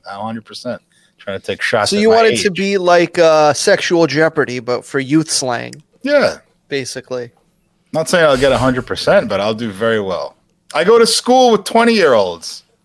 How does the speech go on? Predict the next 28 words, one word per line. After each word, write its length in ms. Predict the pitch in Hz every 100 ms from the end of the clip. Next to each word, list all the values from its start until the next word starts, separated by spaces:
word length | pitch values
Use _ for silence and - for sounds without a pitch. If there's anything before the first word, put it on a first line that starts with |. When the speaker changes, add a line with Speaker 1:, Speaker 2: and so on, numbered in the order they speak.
| _ _ _ _ -
Speaker 2:
But 140 | 180
how 140 | 202 240
much 280 | 240 -
slang 360 | - 233 269 330
are 100 | 160
they 100 | 135
using? 480 | 123 123 117 123 117
They're 80 | 131
Speaker 1:
A 40 |
Speaker 2:
probably 180 | - - 180
Speaker 1:
lot. 180 | 247 226
Speaker 2:
very 160 | 175
professional. 720 | 170 175 - 262 - 180 110 -
Speaker 1:
No, 100 | 202
all 360 | 160 147 214 226
the 60 |
time. 500 | 214 226 247 233 170
They 80 | 127
fuck. 280 | - 147 -
Are 40 | 131
you 100 | 175
kidding 380 | 175 202 233 247
me? 220 | 269 285
We 240 | 233 139 165
have 160 | 170
group 260 | 139 220 226
chats, 400 | - 160 107 -
but 120 | -